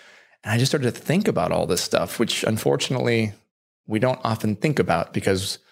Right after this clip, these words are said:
the world is built to distract us. So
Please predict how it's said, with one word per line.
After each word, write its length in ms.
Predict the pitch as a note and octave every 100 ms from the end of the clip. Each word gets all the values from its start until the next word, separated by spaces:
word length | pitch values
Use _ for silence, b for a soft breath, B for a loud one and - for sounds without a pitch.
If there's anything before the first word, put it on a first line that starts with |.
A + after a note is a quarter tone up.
| b b _
the 80 | G#2+
world 300 | G2 G#2+ G#2+
is 120 | G2+
built 220 | - F#2+ F#2+
to 60 |
distract 480 | F#2 F2+ B2 A#2 -
us. 340 | - - - - b b b
So 560 | - - F#2 F2+ F2